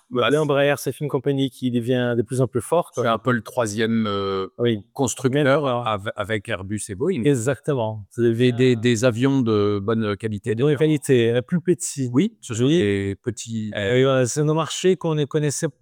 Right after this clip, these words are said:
Speaker 2: qu'on a, qu'on a développés. Et oui, on a réussi à trouver ce créneau, n'est-ce pas ?
Speaker 1: Ouais.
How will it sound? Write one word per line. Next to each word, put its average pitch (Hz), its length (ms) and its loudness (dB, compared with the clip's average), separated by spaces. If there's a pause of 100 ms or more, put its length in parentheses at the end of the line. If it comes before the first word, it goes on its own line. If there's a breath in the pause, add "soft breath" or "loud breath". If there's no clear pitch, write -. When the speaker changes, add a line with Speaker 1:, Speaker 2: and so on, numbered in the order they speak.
Speaker 2:
qu'on 139 220 -4
a, 127 100 -4
qu'on 143 160 -2
a 139 80 2
développés. 135 680 2 (180)
Et 120 100 2
oui, 170 260 4
on 123 120 -4
a 120 480 -4 (280)
réussi 117 440 0
à 127 60 2
trouver 123 380 2
ce 110 300 -2
créneau, 143 580 2
n'est-ce 127 240 -6
pas ? 208 180 0
Speaker 1:
Ouais. 208 160 -2